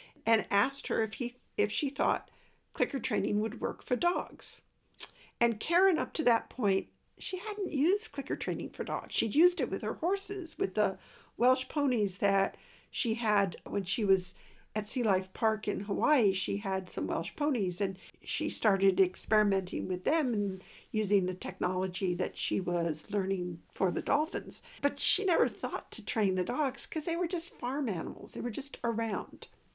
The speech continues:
But when Gary asked that question, she said, "Well, of course, of course you could."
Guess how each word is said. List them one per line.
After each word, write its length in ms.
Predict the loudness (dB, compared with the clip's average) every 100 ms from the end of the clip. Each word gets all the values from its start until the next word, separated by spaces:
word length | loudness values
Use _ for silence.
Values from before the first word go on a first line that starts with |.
| _ -20 -20 -2 2
But 140 | 4
when 180 | 2 2
Gary 420 | 4 6 6 4
asked 240 | 2 2 0
that 180 | 0
question, 440 | 0 -2 -2 -6 -4
she 180 | -4 -2
said, 220 | -2 -2
"Well, 160 | -10 -14 _ _ _ _ _
of 140 | -4
course, 340 | 2 2 0 -4
of 120 | -4
course 280 | 0 0 0
you 60 |
could." 320 | -2 -4 -6